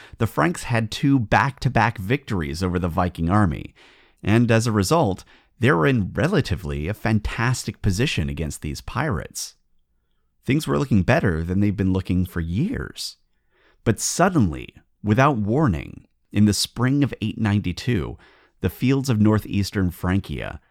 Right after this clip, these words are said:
were struck with a blight. Now, Danes were one thing, but you can't muster an army to fight famine, and that was what was raging throughout the countryside. And the only silver lining to this cloud was the fact that an extreme famine like this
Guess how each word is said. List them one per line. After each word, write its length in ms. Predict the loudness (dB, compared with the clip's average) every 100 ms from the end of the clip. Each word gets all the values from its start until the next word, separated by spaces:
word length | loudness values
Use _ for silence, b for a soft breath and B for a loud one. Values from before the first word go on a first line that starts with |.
| _ -4
were 80 | -4
struck 420 | -2 -2 -4 -4
with 140 | -4
a 60 | -4
blight. 480 | -4 -6 -8 -12 -20 _ _ _ _ _ _ _ _ _ _ _ _ -6
Now, 100 | -2
Danes 360 | 2 2 2
were 100 | 0
one 300 | 0 2 2
thing, 420 | 2 -4 -10 -14 -20 _ _ _ _ _
but 100 | -6
you 80 | -6
can't 280 | -2 -2 2
muster 400 | 2 2 0 0
an 80 | 0
army 400 | 2 2 2 -2
to 140 | -6
fight 320 | -4 -4 -4
famine, 640 | -10 -4 0 0 -2 -8 -16 _ _ _ -6
and 140 | 0
that 100 | 0
was 140 | 0 0
what 140 | 0
was 160 | 2 0
raging 420 | 2 2 0 -4
throughout 240 | -4 -4
the 80 | -4
countryside. 800 | -2 -2 -2 -6 -6 -8 -8 -14 -20 _ _ _ _ _ -2
And 100 | 2
the 80 |
only 200 | 4 2
silver 420 | 0 0 0 2 0
lining 480 | 2 2 2 0
to 80 | -4
this 240 | -4 -4 -6
cloud 640 | -4 0 2 0 -4 -8 b b b b _
was 200 | -4 0
the 100 | -2
fact 460 | 0 0 0 -2 -4
that 260 | -4 -4
an 160 | -4 -4
extreme 580 | -4 -6 -6 0 2 2
famine 480 | 0 -2 0 2 0
like 280 | -4 -10
this 360 | -10 -10 -10 -14